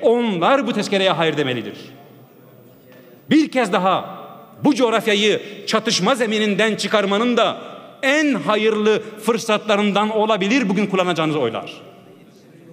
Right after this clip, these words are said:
Bu itibarla da ben bütün parlamentoya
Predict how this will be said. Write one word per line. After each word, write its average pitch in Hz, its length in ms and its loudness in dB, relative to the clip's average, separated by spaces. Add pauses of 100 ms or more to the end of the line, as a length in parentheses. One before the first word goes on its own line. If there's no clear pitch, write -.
(560)
Bu 226 100 0
itibarla 208 360 0
da 196 220 0 (1700)
ben 202 360 0
bütün 240 460 0
parlamentoya 180 920 0